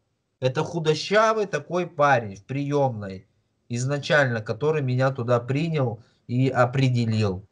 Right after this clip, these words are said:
Э, на сегодняшний день он уже уволен. И именно он дал распоряжение вколоть мне вот этот вот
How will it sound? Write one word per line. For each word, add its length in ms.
Э, 240
на 160
сегодняшний 840
день 460
он 280
уже 300
уволен. 640
И 160
именно 440
он 400
дал 320
распоряжение 920
вколоть 580
мне 440
вот 220
этот 320
вот 300